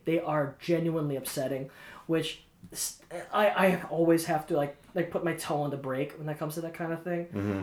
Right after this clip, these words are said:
Speaker 1: But he makes them work in his own way.
Speaker 2: Yeah, like, I, I,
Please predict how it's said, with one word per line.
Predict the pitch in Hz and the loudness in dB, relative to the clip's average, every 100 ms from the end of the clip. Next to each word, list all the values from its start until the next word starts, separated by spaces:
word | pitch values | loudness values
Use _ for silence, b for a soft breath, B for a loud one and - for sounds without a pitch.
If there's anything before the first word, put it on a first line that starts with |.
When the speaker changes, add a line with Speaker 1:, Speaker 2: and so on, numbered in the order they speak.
| 95 | -4
Speaker 1:
But | 143 131 127 - _ _ _ | -2 -2 -4 -12 _ _ _
he | - 226 | -2 2
makes | 220 220 | 4 2
them | 180 147 | 0 0
work | 143 143 - | -2 -4 -6
in | 139 | -8
his | 127 | -6
own | 120 | -8
way. | 104 - _ _ | -12 -18 _ _
Speaker 2:
Yeah, | 107 95 85 | 0 0 0
like, | 95 | 0
I, | 107 104 110 | 2 2 4
I, | 107 | 4